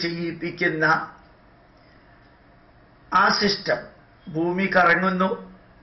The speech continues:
ഭൂമി സൂര്യന് ചുറ്റും പ്രദക്ഷിണം വയ്ക്കുന്നു. ഈ സോളാർ സിസ്റ്റം ഗാലക്സിയിൽ കറങ്ങുന്നു, ഗാലക്സി യൂണിവേഴ്സിൻ്റെ സെന്ററിലേക്ക് മൂവ് ചെയ്യുന്നു. ഇതെല്ലാം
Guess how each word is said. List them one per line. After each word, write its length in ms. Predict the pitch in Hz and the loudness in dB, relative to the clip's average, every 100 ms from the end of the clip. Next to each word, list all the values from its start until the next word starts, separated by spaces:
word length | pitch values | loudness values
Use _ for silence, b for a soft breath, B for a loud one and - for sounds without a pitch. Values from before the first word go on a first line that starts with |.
| - b b b b - | -20 b b b b -6
ഭൂമി 320 | 151 165 175 185 | -2 -2 -2 -6
സൂര്യന് 380 | 175 185 185 180 165 | -4 -2 -2 -2 -4
ചുറ്റും 240 | 170 175 | -4 -4
പ്രദക്ഷിണം 400 | 160 156 180 180 175 | -2 -2 0 0 0
വയ്ക്കുന്നു. 360 | 175 175 165 170 - - - _ - - b b b b b b b b - - | -2 -2 -2 -6 -8 -20 -20 _ -20 -20 b b b b b b b b -20 -12
ഈ 120 | 160 180 180 | -6 -4 0
സോളാർ 380 | 165 160 165 165 - | 4 6 6 4 0
സിസ്റ്റം 320 | 156 - 165 156 147 | -6 -2 -2 0 0
ഗാലക്സിയിൽ 640 | 143 165 170 - 180 170 170 | 4 2 2 -2 -2 -2 0
കറങ്ങുന്നു, 440 | 165 160 170 170 170 170 - - - - - - - 151 | 2 2 0 -4 -8 -10 -18 -20 -18 -18 -18 -16 -4 2
ഗാലക്സി 500 | 151 160 170 - 170 165 | 4 4 2 0 -6 -2
യൂണിവേഴ്സിൻ്റെ 760 | 156 156 160 170 165 165 156 160 | -2 -2 0 0 0 -4 -2 0
സെന്ററിലേക്ക് 600 | 160 147 156 151 165 151 156 | 0 2 0 2 -2 0 -2
മൂവ് 240 | 151 151 165 | -2 -2 0
ചെയ്യുന്നു. 380 | 165 160 156 156 151 - - - - - - b b b b b b - - - - 208 | 2 2 0 0 -6 -16 -20 -20 -20 -20 -20 b b b b b b -20 -20 -20 -12 2
ഇതെല്ലാം 520 | 208 208 220 208 | 4 4 6 6